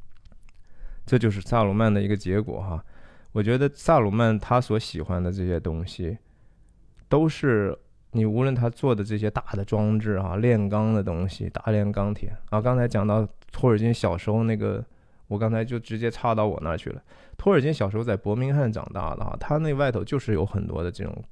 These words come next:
炼钢的地方，然后也有这种到处你看起来这个矿洞那么深邃、那么黑暗啊，然后里头的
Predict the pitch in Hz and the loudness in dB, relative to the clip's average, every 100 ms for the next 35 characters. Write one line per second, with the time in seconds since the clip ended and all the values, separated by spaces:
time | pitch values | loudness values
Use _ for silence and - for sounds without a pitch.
0 | - 107 90 104 92 98 98 92 - - | -8 -2 -2 0 -2 -2 -2 -6 -6 -8
1 | - 101 143 117 139 87 104 90 82 - | -6 0 2 4 4 4 0 -2 -6 -8
2 | - 117 113 110 - - - 110 143 123 | -6 -2 0 -2 -4 -10 -4 2 2 4
3 | 101 107 120 107 - 139 113 113 110 147 | 2 2 0 -2 0 2 4 4 4 4
4 | 110 - - 120 120 - 78 107 113 - | 2 2 2 2 2 -2 -2 0 -2 -2
5 | 113 113 92 - 104 50 - 104 110 - | 0 2 0 -4 -6 -6 -4 -4 -6 -6
6 | 110 107 - 120 123 | -4 -2 0 2 2